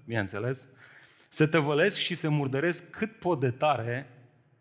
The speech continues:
fără să se gândească prea mult unul la celălalt. N-am văzut în toate aceste zile, la această fermă, vreun porc mai respectuos. "Hai mă, bagă-te tu, mă, hai, du-te tu primul."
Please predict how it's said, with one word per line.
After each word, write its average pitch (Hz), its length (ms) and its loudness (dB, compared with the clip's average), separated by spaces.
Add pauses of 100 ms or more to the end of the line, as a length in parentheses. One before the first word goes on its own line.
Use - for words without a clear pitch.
(260)
fără 185 440 4
să 151 140 -4
se 135 140 -2
gândească 127 500 -2
prea 123 240 -4
mult 117 380 -6 (200)
unul 101 460 -4
la 95 160 -10
celălalt. 92 560 -14 (400)
N-am 160 380 4
văzut 123 480 -2 (580)
în 110 160 -2
toate 135 220 0
aceste 151 340 0
zile, 98 420 -4 (320)
la 117 200 4
această 143 340 -2
fermă, 104 460 -8 (200)
vreun 123 280 -2
porc 98 420 -10 (140)
mai 104 260 -2
respectuos. 101 840 -8 (1120)
"Hai 113 140 -2
mă, 92 140 -6
bagă-te 98 340 -6
tu, 98 200 -18
mă, 95 120 -18
hai, 98 240 -10
du-te 110 220 -8
tu 101 140 -10
primul." 101 380 -14